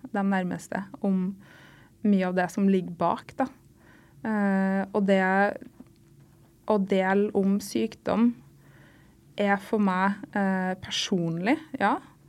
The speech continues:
Eh, men det har en hensikt. Det har en hensikt med det at, eh, vi har ikke et godt nok, eh, helsevesen når det kommer til å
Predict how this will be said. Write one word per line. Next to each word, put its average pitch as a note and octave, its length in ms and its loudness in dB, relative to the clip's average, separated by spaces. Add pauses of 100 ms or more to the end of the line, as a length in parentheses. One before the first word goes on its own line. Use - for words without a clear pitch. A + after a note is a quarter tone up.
(300)
Eh, G#3 360 0
men G#3+ 200 2
det G3+ 80 2
har F#3+ 160 2
en G3 140 0
hensikt. - 720 -4
Det G#3 100 2
har G3 140 2
en F3 100 -2
hensikt G3+ 560 -6
med F3+ 220 -6
det F3 180 -4
at, - 320 -8
eh, F3+ 240 -2
vi F#3+ 80 -2
har F3+ 240 -2
ikke E3 240 -8
et - 260 -20
godt - 260 -10
nok, E3 180 -10 (180)
eh, - 160 -2
helsevesen F#3 540 -6
når F3+ 100 -8
det F3 80 -12
kommer F3 240 -6
til F#3 320 -4
å F#3 60 -4